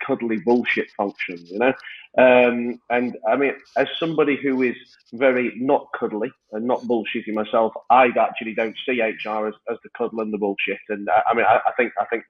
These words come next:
there's, there's a cuddle definitely involved at some point, but, you know, for me, it's as, it's as much carrot,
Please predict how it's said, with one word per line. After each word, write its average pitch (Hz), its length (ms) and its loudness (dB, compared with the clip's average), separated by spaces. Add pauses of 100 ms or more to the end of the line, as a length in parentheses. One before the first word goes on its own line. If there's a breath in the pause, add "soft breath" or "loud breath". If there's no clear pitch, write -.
(140)
there's, 110 180 0 (300 loud breath)
there's 101 180 -4
a - 100 -10
cuddle 107 260 2
definitely 101 400 0
involved 104 340 4
at - 100 -4
some 135 220 2
point, 110 300 2
but, 101 160 0
you 117 60 0
know, 107 120 4 (180)
for 120 80 -2
me, 113 200 2
it's - 140 -4
as, 104 120 0 (260 loud breath)
it's 110 160 0
as 107 140 0
much 117 200 6 (400 loud breath)
carrot, 113 340 4